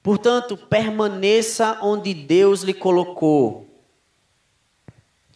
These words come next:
Se você foi chamado para ser apóstolo, seja apóstolo. Entenda, tá certo? Apóstolo no, com, no tempo de Paulo, tá? Isso não existe mais.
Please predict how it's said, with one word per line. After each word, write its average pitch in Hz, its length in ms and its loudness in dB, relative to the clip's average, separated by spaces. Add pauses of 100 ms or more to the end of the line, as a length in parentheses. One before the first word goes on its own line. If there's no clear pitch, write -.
Se - 200 0
você 190 360 0
foi 247 160 -2
chamado 226 460 0
para 220 220 0
ser 220 220 0
apóstolo, 220 840 2
seja 185 600 0
apóstolo. 180 960 -2 (1160)
Entenda, 151 440 -2
tá 135 80 -6
certo? 202 400 -4 (100)
Apóstolo 151 640 -2
no, 170 140 -6
com, 175 220 -4
no 151 380 -2
tempo 170 320 -4
de 165 100 -2
Paulo, 117 360 -2
tá? 135 220 -4
Isso 143 200 -8
não 143 120 -2
existe 135 340 -4
mais. 98 480 -8